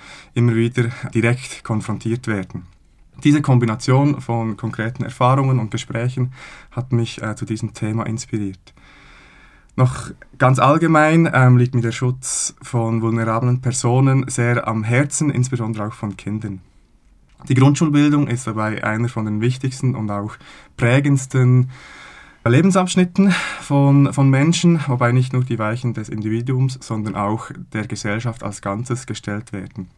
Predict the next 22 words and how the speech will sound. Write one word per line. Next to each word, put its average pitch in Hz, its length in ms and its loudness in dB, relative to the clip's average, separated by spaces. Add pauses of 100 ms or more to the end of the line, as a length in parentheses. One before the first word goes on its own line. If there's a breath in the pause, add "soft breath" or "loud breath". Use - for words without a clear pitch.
(420)
Und 123 120 2
wenn 147 160 4
die 147 100 0
Weichen 160 360 2
bereits 131 380 0
in 127 60 0
einem 113 180 0
so 135 200 2
frühen 143 240 2
Stadium 127 500 2
des 120 160 -2
Lebens 127 520 0
für 110 180 -6
gewisse 131 480 0
Kinder 127 380 0
unvorteilhaft 135 920 0
gestellt 127 420 -4
werden, 135 420 -2 (360 loud breath)
erscheint 123 440 0
dies 123 160 0
außerordentlich 113 680 -2
stoßend. - 540 -10